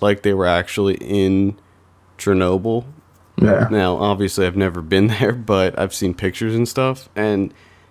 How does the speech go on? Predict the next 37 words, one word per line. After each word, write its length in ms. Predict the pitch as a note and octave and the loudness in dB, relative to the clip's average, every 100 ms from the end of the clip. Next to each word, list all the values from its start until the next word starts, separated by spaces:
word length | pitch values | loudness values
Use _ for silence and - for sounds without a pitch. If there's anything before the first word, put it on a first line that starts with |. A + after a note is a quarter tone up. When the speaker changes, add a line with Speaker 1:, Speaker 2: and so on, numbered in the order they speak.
| _ _ _ _ _ - | _ _ _ _ _ 0
Speaker 1:
it 100 | D#3+ | 2
looked 260 | F3+ - | 0 -4
pretty 220 | - D3 A#2 | -2 2 2
authentic. 520 | F#2+ - G2+ D#2+ - | 2 0 0 -2 -4
Like, 240 | F2 F2 - _ _ - - | -2 -2 -6 _ _ -20 -20
where 360 | F#2 G#2+ A#2+ C3+ | -8 0 4 4
they 160 | B2 G#2+ | 4 2
were 140 | F#2+ | 0
at 380 | F#2 F2+ F2+ - | 0 -2 -4 -6
was 140 | G2 F#2 | -6 -2
really 240 | F#2 F2+ | -2 -4
cool. 340 | - F2 D#2+ - | -6 -6 -4 0
I 40 | |
mean, 180 | F#2 F#2 | 2 2
it 40 | |
was 140 | G2 A2 | 0 2
really 240 | A2+ G2+ | 4 4
atmospheric 800 | F#2+ G2 G2+ - G2 F#2+ F#2 - | 2 -2 -6 0 2 2 2 -2
and 120 | F2 | -10
creepy, 580 | - - G2+ G2+ G2+ G2 | -10 0 0 2 0 2
and 120 | F#2+ | 2
they 80 | F#2+ | 2
used 480 | G#2 G#2 G#2+ G#2 - | 0 2 2 0 0
the, 340 | G2 F2+ F2 - - - _ - | 0 0 -2 -10 -20 -20 _ -8
the 80 | G2+ | -6
Geiger 480 | F2+ F#2 F#2+ G2+ F#2 | 0 2 2 -2 -6
counter 460 | - F#2 F#2 F#2 | -4 -2 0 -2
thing 460 | - G2 F2+ F2+ F#2 | -2 -2 0 0 -2
to 340 | - F2+ F2+ - - _ _ _ - | -2 -2 -2 -6 -20 _ _ _ -20
set 480 | - - - G2+ - | -10 -6 2 2 2
the, 320 | F#2+ F#2 F#2+ - | 2 2 0 -2
the 100 | A2 | 0
mood. 580 | G2+ G2+ G2+ G2 G2 G2 _ _ _ _ - | 2 2 2 2 0 -4 _ _ _ _ -12
But 400 | A2 G2 E2+ - _ _ _ _ _ _ _ _ - | -4 -2 -2 -6 _ _ _ _ _ _ _ _ -4
in 160 | D3 D3 | 0 0
the 180 | A#2+ | 2
end, 600 | G2+ G2+ A2 A2 - - | 2 2 2 -2 -6 -18